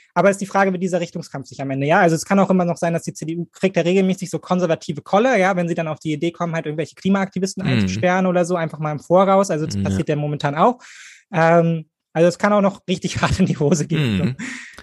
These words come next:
Speaker 1: Ähm,
Speaker 2: So, Söder
Speaker 1: ja.
Speaker 2: zum Thema Armut. Wir haben's ja vorhin angesprochen, aber hier klammern wir nochmal Söder einzeln aus, denn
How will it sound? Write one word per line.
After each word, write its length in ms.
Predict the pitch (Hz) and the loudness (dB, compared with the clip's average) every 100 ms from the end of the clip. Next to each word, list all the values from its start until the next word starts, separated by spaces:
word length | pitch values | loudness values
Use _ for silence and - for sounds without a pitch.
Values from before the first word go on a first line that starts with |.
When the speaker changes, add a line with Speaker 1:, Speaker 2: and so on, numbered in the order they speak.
| - - - - | -20 -20 -14 -6
Speaker 1:
Ähm, 220 | 127 123 | -2 0
Speaker 2:
So, 320 | 123 160 101 | 2 2 0
Söder 440 | 101 104 127 185 170 | -2 0 2 4 2
Speaker 1:
ja. 80 | |
Speaker 2:
zum 440 | - - 147 147 147 | 0 -2 0 -2 -2
Thema 480 | - 127 120 107 - | 0 0 2 0 0
Armut. 440 | 120 123 151 185 | 0 2 2 0
Wir 80 | 185 | 0
haben's 140 | 110 113 | -2 -2
ja 80 | |
vorhin 240 | 104 110 101 | -2 -2 -2
angesprochen, 480 | 101 123 - 123 110 | -4 -6 -2 0 0
aber 80 | |
hier 160 | 101 107 | 0 -2
klammern 340 | - 110 104 | -2 -2 0
wir 60 | 101 | 0
nochmal 260 | 98 101 98 | 0 0 0
Söder 400 | 98 120 107 - | 2 2 2 -2
einzeln 440 | - 120 139 - - | 0 0 0 -4 -6
aus, 440 | 73 87 147 - | -6 -4 -4 -4
denn 400 | 104 101 139 208 | -2 2 2 0